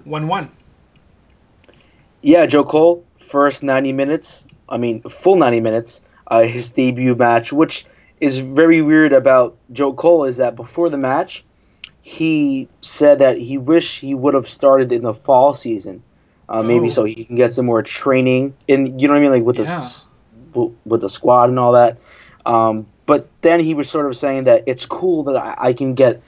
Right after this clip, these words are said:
Speaker 2: a look into, like, the, uh, the league, our opponents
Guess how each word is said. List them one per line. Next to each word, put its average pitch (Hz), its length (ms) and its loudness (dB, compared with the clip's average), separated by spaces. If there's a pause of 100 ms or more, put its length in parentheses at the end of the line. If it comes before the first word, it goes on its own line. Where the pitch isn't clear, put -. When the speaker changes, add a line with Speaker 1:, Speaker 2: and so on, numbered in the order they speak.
(320)
Speaker 2:
a 123 180 6
look 147 400 2
into, 143 580 -2 (100)
like, 110 220 -2 (140)
the, 110 280 -2
uh, 101 180 0 (1900)
the 120 180 2
league, 156 460 2 (160)
our 117 220 2
opponents 147 760 -2